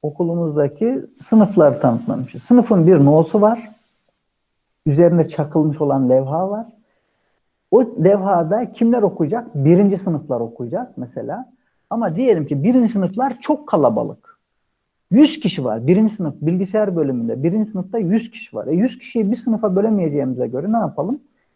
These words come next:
Birine bir A şubesi yapalım, birine B şubesi yapalım.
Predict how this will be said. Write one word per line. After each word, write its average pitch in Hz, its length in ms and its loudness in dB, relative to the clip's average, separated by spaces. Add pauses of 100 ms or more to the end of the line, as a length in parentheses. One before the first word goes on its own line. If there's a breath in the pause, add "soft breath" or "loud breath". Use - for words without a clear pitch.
(220)
Birine 208 360 2
bir 208 380 2
A 208 60 2
şubesi 131 480 -2
yapalım, 190 400 -6
birine 202 280 -4
B 202 140 2
şubesi 135 400 -10
yapalım. - 320 -20